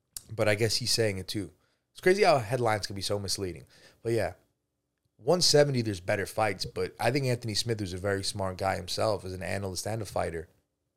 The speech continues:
he makes a good point. Like, if he doesn't have to worry about sucking himself down, which is proven to be an issue,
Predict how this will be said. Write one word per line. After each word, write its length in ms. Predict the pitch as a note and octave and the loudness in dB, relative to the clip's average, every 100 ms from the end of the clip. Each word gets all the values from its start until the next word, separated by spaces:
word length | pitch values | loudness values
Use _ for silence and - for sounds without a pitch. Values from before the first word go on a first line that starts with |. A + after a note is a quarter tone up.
| _ _ | _ _
he 140 | D#3 | -6
makes 260 | E3 C3+ A2+ | -2 -2 -2
a 40 | |
good 200 | G#2+ F2+ | -2 -4
point. 280 | A2 A2+ - | -2 -2 -4
Like, 300 | F#2 F2 - - _ _ _ _ | -10 -10 -12 -20 _ _ _ _
if 240 | A2+ A2 | -4 -4
he 140 | - C#3+ | -2 0
doesn't 180 | D#3+ | 0
have 120 | E3 - | 0 2
to 80 | |
worry 160 | B2+ C3 | 2 4
about 220 | A#2+ G#2 | 4 2
sucking 340 | - A2 - A2 | 2 2 0 -6
himself 340 | F#2+ G#2 F#2 | -2 0 0
down, 320 | F#2+ A2 F#2+ | 2 2 0
which 160 | F2+ - | -4 -8
is 60 | |
proven 340 | F2 - B2 C3 | -6 0 0 2
to 80 | B2 | -2
be 120 | A#2 | 0
an 80 | A#2+ | 0
issue, 400 | A#2 G#2 G2+ | -2 -2 -4